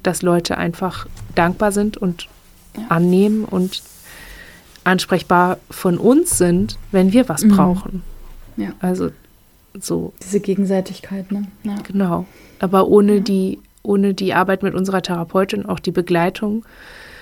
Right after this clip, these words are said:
Speaker 1: durch sie und ohne die, die Traumatherapie, die wir schon gemacht haben, wäre das nicht möglich.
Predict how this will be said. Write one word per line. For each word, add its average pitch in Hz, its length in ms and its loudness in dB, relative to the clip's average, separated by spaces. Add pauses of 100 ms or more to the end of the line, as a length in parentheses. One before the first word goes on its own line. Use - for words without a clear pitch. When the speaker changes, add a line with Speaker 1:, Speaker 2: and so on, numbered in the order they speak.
(180)
Speaker 1:
durch 202 180 0
sie 208 300 2
und 185 280 2
ohne 185 300 2
die, 175 400 -2 (380)
die 185 80 -4
Traumatherapie, 190 760 0
die 180 120 0
wir 180 80 -2
schon 175 180 -2
gemacht 170 340 0
haben, 185 300 0
wäre 170 140 2
das 175 160 -2
nicht 156 140 -4
möglich. 175 500 -4